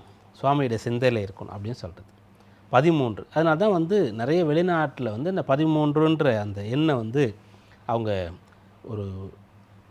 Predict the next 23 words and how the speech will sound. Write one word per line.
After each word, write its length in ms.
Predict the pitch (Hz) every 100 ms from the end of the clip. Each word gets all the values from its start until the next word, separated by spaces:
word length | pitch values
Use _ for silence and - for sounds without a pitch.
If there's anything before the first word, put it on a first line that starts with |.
| -
எதிர்மறையான 680 | 139 175 190 170 165 165 180
எண்ணாக 500 | 123 123 104 110 160
பார்க்கக்கூடிய 480 | 131 113 123 113 95
ஒரு 140 | 90 -
பழக்கம் 400 | 95 90 78 85
இருக்கு. 220 | - - - - -
அதோட 520 | 160 214 220 254 277
இந்த 180 | 175 -
சனி 320 | - 147 160 -
சேர்ற, 400 | 101 95 87 - -
சனின்னு 240 | 180 214 220
சொன்னா 280 | - 196
அவருக்கு 340 | 202 160 147 185
எட்டுன்னு 520 | 147 143 - 175 180
சொல்லக்கூடிய 540 | - 120 107 101 98
எண் 120 | 127 139
கொடுக்கப்பட்டு 600 | 110 101 104 104 - 143
இருக்கிறது. 480 | 95 - 82 82 - - - - -
எட்டுன்னு 360 | 160 196 190
சொன்னாலும் 420 | - 123 104 156
நம்ம 240 | 185 117 139
பயப்படுவோம். 540 | 113 101 98 95 98 95
அஷ்டமி 720 | 101 - 175 139 123 123